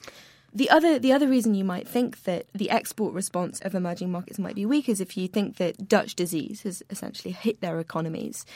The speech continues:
So this is when strong commodity prices over the last few years has raised the value of their currency and so made their manufacturing exports extremely uncompetitive on global markets.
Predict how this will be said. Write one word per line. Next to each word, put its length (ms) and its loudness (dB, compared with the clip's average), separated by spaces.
So 140 -2
this 300 4
is 180 0
when 460 -2
strong 580 4
commodity 480 -2
prices 540 -8
over 160 -4
the 80 0
last 280 2
few 120 -4
years 500 -10
has 360 -4
raised 400 6
the 60 -4
value 260 -2
of 100 -8
their 140 -6
currency 680 -8
and 140 -4
so 180 4
made 520 6
their 160 -2
manufacturing 840 0
exports 460 -8
extremely 460 -6
uncompetitive 800 -8
on 100 -6
global 260 -4
markets. 640 -12